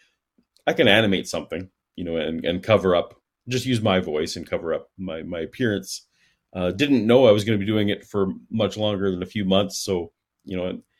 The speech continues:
and as you do, I was in the comic industry as well. I owned a comic book company, and, and, uh, you know, you kinda draw yourself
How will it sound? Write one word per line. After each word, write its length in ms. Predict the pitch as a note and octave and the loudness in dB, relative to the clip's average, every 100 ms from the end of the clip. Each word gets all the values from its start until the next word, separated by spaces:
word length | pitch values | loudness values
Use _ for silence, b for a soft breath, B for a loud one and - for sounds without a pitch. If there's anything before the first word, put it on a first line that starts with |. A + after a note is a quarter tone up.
| _ - | _ 2
and 100 | A#2 | 6
as 200 | A#2+ A#2 | 6 4
you 60 | |
do, 180 | A#2 B2 | 2 4
I 60 | A#2+ | 4
was 120 | A2+ | 2
in 60 | A2 | 0
the 80 | |
comic 320 | - A2+ A2+ B2 | -2 -2 0 -2
industry 240 | A2+ A#2+ | -4 -4
as 100 | F#2+ | -4
well. 180 | G#2 G#2+ | -2 0
I 40 | |
owned 140 | F#2+ F#2 | -2 -4
a 40 | |
comic 280 | G2+ F#2+ F#2 | -2 -4 -4
book 140 | G2+ - | -6 -4
company, 400 | G2 G2 G2+ G2 | -4 -2 -4 -4
and, 200 | E2+ - _ _ _ | -8 -12 _ _ _
and, 160 | F2 F#2 | -10 -2
uh, 100 | F2+ | 0
you 160 | F2+ G2 | 0 0
know, 60 | F#2+ | 0
you 120 | G2+ | -2
kinda 240 | G#2 F#2 | -4 -6
draw 220 | F#2 G2+ | 0 2
yourself 500 | F#2 F#2+ - F#2+ - | 2 2 2 0 -2